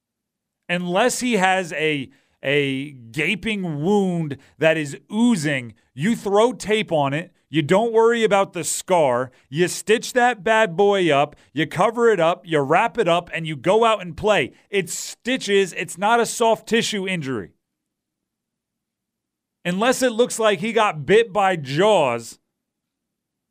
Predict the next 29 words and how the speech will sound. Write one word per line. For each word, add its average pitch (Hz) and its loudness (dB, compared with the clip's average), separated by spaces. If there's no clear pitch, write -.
and 165 -2
then, 180 0
and 180 -6
then 170 0
after 220 -2
he 220 -4
was 185 -4
bit 214 0
by 202 0
Jaws, 190 0
attacked 185 -4
by 185 -2
Cujo, 143 0
and 120 -8
then 180 2
after 226 0
he's 202 -2
attacked 196 -2
by 196 0
Cujo, 190 0
attacked 175 -2
by 208 2
a, 165 2
a 156 -4
grizzly 185 0
bear, 113 -6
he 269 2
better 220 2
play. 160 0